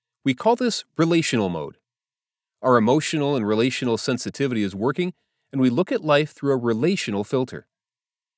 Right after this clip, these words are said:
We are emotionally attuned to other people and share their pain. In this mode, our identity is stable, and we spread joy and life to those around us.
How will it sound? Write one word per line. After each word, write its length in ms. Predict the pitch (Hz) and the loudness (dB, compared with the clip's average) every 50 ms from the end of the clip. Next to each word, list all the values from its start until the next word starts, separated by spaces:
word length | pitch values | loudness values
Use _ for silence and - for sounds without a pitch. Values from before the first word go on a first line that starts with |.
| _ _ _ _ | _ _ _ _
We 160 | - 135 135 | 2 4 4
are 80 | 131 113 | 4 4
emotionally 720 | 107 120 104 104 110 127 160 - - 190 180 170 170 151 | 2 2 2 4 4 2 2 0 -2 -4 -2 -2 0 -2
attuned 640 | 135 127 _ - - - 214 202 185 156 123 - | -2 -4 _ -10 -6 -4 -2 -2 0 -2 -4 -4
to 120 | - 143 - | -4 -4 -4
other 200 | 127 131 127 110 | -2 -2 -2 -2
people 420 | - - 220 208 - 117 104 95 - _ _ _ _ _ _ - | -2 -4 -4 -4 -2 -4 -4 -4 -8 _ _ _ _ _ _ -8
and 160 | 104 95 175 | -6 -6 -6
share 280 | - - - 190 190 151 | -6 -4 0 0 2 2
their 140 | 110 95 | 2 0
pain. 380 | - - 147 147 123 85 107 - _ _ _ _ _ _ _ _ _ _ _ _ _ _ _ _ _ _ _ _ - | -2 -2 -2 -2 -2 -4 -8 -14 _ _ _ _ _ _ _ _ _ _ _ _ _ _ _ _ _ _ _ _ -4
In 100 | 151 165 | -2 0
this 220 | 214 277 254 - | 0 0 0 2
mode, 260 | 190 165 160 147 127 - _ _ _ _ | 4 4 4 4 2 -2 _ _ _ _
our 140 | - 131 135 | 2 4 4
identity 440 | 135 127 - 156 180 208 208 190 175 | 4 4 2 0 2 2 2 0 0
is 120 | 139 117 | 0 -2
stable, 520 | - - - - 175 175 147 107 90 - - _ _ _ _ | -4 -4 -2 0 0 0 0 -2 -4 -6 -8 _ _ _ _
and 80 | - 147 | -4 -2
we 80 | 151 160 | -2 -2
spread 360 | - - - 190 190 165 127 | -2 -2 -2 -2 -2 -2 -2
joy 360 | 110 143 160 170 175 170 135 | -2 0 0 2 2 2 2
and 160 | 110 107 110 | 0 0 -2
life 320 | 120 151 165 120 92 - - | -2 0 0 0 -2 -4 -6
to 100 | - 127 | -6 -2
those 240 | 117 123 131 131 139 | 0 0 0 0 0
around 280 | 147 156 165 180 147 | 2 2 2 2 2
us. 240 | 92 69 - - - | -2 -4 -8 -14 -20